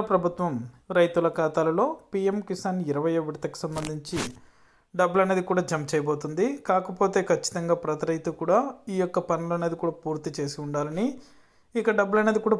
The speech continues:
పొందాలంటే ఈ తేదీ నుండి నేరుగా రైతుల యొక్క ఖాతాల్లో జమ అవుతాయని ప్రతి రైతుకి కూడా తెలియజేయడం జరిగింది. ఇక దీనికి సంబంధించినటువంటి వివరాలు అనేది కూడా ఈ వీడియోలో మీకు తెలియజేస్తాను. వీడియోలోకి వెళ్ళే ముందు స్మాల్ రిక్వెస్ట్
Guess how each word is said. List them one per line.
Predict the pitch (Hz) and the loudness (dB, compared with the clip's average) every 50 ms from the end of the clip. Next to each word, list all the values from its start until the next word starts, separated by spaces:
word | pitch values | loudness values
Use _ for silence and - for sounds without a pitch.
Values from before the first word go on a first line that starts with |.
| - 196 | 2 0
పొందాలంటే | 170 170 175 170 170 175 170 170 185 175 147 135 131 - 180 202 | 2 4 4 4 4 2 0 0 0 2 2 0 -2 -2 -4 -4
ఈ | 208 - | 2 4
తేదీ | 220 208 202 208 202 202 | 4 4 4 2 -2 -2
నుండి | 202 196 196 196 175 160 | -2 -2 -2 -2 -2 -2
నేరుగా | 160 165 170 170 175 160 156 | -2 0 2 4 4 4 2
రైతుల | 151 151 151 175 165 160 156 | 0 -2 -2 -2 -2 -2 -4
యొక్క | - 165 - - | -6 -6 -4 -2
ఖాతాల్లో | 151 156 156 165 156 160 160 165 165 147 - 151 | -2 -2 -2 -2 -2 0 2 0 0 0 -2 -6
జమ | 135 147 156 165 | -4 -2 -2 0
అవుతాయని | 165 170 170 165 170 170 185 180 143 135 123 123 - - - - | 0 0 0 0 0 -2 -2 -4 -4 -6 -8 -12 -14 -10 0 2
ప్రతి | 185 180 180 - 214 190 175 170 | 2 2 2 0 0 2 4 4
రైతుకి | 170 175 175 - 180 185 - 196 185 185 190 | 2 2 0 -4 -6 -6 -4 -4 -2 -2 0
కూడా | 180 180 180 - | 0 0 0 -2
తెలియజేయడం | 160 147 147 151 147 160 147 151 147 147 143 151 | -2 -2 -4 -2 -2 -2 -2 -2 -4 -4 -4 -6
జరిగింది. | 147 147 151 156 156 160 208 269 294 - - - - - - - _ _ _ _ - | -6 -6 -8 -8 -4 -2 -2 -2 -2 -6 -12 -20 -20 -20 -20 -20 _ _ _ _ -2
ఇక | 233 262 226 208 | 2 2 4 6
దీనికి | 220 220 220 214 214 - 208 | 6 4 4 2 0 0 0
సంబంధించినటువంటి | 202 208 202 202 202 185 175 208 202 185 180 180 190 185 185 190 180 165 160 | 0 0 0 0 -2 -2 -2 -2 0 0 0 -2 -2 -2 -2 -4 -4 -4 -4
వివరాలు | 160 170 175 180 175 180 180 | 0 2 2 4 4 2 0
అనేది | 175 175 175 170 - 180 | 0 -2 -2 -2 0 2
కూడా | 180 190 233 302 285 233 185 | 4 4 4 4 4 2 0
ఈ | 170 160 160 | 0 -2 -2
వీడియోలో | 165 165 170 170 170 170 165 165 | -2 -2 0 0 0 0 0 -4
మీకు | 151 - - - | -8 -6 -8 -6
తెలియజేస్తాను. | 139 139 139 135 135 135 139 139 - 151 147 165 233 294 - - - _ _ _ - _ _ _ _ - - | -6 -4 -6 -6 -6 -8 -8 -6 -6 -6 -4 -2 -4 -4 -6 -10 -18 _ _ _ -20 _ _ _ _ -8 0
వీడియోలోకి | 156 160 180 190 196 196 208 214 | 4 6 6 6 6 6 6 6
వెళ్ళే | 208 208 208 208 208 | 6 6 6 4 2
ముందు | 202 202 214 196 - | 2 2 0 0 0
స్మాల్ | - 196 175 170 170 170 170 | 2 4 4 4 4 2 -2
రిక్వెస్ట్ | 165 - 175 175 175 175 - - - | -2 2 2 4 4 2 0 -6 -8